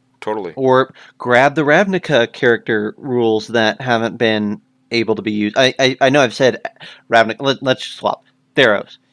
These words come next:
Speaker 2: Use the Theros rules that have
Speaker 1: Mm-hmm.
Speaker 2: been just sitting there off to the side, nobody touching them, that are great rules,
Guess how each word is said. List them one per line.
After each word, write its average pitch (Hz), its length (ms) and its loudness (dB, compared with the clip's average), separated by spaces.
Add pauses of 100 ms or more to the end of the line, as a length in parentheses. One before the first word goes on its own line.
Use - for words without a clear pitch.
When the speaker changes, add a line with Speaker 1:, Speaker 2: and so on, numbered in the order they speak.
Speaker 2:
Use 151 280 -2
the 190 140 -4
Theros 175 460 -2
rules 104 440 -4
that 107 160 -2
have 127 80 -6
Speaker 1:
Mm-hmm. 107 80 -6
Speaker 2:
been 107 180 0
just 110 240 -6
sitting 135 320 2
there 120 180 4
off 120 160 2
to - 80 -14
the 113 100 -4
side, 113 360 0
nobody 110 300 -2
touching 107 340 -6
them, 104 160 -8 (1080)
that 131 120 -2
are 139 140 0
great 135 640 -2
rules, 139 680 0